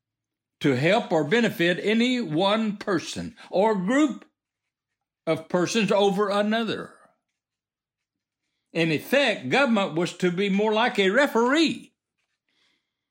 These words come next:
to assure all people were treated fairly and equally. Now, representatives were then elected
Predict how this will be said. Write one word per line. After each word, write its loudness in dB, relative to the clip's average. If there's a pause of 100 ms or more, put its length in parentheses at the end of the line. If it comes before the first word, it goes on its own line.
(220)
to 2
assure 0
all 0
people -2 (160)
were 2
treated 0
fairly -2 (200)
and -2
equally. -4 (1700)
Now, -4
representatives 0
were -2
then 0
elected 0